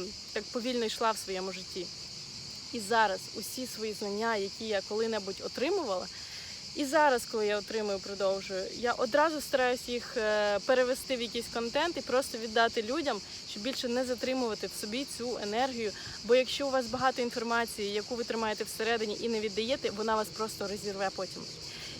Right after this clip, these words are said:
І так само, до речі, з цими щоденниками і з вашими думками, так само викладайте все, що у вас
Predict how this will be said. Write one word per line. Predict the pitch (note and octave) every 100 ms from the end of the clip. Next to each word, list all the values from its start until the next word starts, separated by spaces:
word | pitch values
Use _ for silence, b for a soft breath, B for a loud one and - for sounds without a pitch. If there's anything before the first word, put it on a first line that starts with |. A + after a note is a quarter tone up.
| -
І | A3+ A3+ A3+ A3
так | A#3
само, | - B3+ A3 F#3 G3+
до | A3
речі, | A#3+ B3 A3+
з | -
цими | B3 A3 G#3
щоденниками | G3+ A#3 G3+ B3+ D#4 D4+ A3+ G3+ E3 B B B B -
і | A#3
з | G#3+
вашими | B3 C4 B3+ A#3
думками, | A3 A3+ A3+ G#3 G3 F#3+
так | B3 -
само | C#4 B3+ A3
викладайте | G#3 B3 B3+ A#3 B3 A#3+ A3
все, | - A3
що | G#3+
у |
вас | G3+